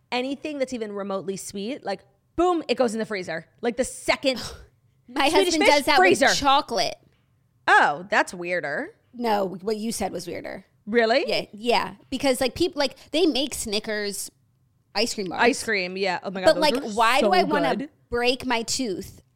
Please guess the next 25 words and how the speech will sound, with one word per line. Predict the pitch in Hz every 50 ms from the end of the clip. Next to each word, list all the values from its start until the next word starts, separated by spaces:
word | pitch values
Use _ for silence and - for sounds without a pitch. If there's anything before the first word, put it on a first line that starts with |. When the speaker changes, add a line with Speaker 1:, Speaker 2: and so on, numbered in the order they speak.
| _ -
Speaker 2:
Like, | 240 269 240 - _ -
a | - 262 262
chocolate | - - 294 294 302 302 349 330 294
is | 277 233
meant | 247 247 240 247 247 -
to | 262 254
be | 214 240 233 226 226 220 214 _ _ _ _ _ _ _ _ _ _ _ _ _ -
creamy, | - - - 330 330 330 330 311 294 269 233 220 202 190 190
delicious, | - 240 233 233 254 262 254 - - - 247 240 202 175 170 170 185 -
soft. | - - 277 262 262 254 240 226 220 - - - - - - - - - - _ _ _ _ _ _ -
Speaker 1:
Yeah. | 226 226 226 277 233
Speaker 2:
Why | 233 233 247 262 269 262 269 277 277 247 -
am | - 247 254 247
I | 240
in | 240 240 247
the | 233 233
tooth | - 254 247 226 - -
breaking | 233 220 208 - 214 214 202
business | 190 180 180 - 180 - - - 180 - - - 214
now? | - 73 64 58 - 71
Speaker 1:
No, | - - -
and | 294 330 330
I, | 302 -
I, | - 311 359 302 - - _ -
I | 269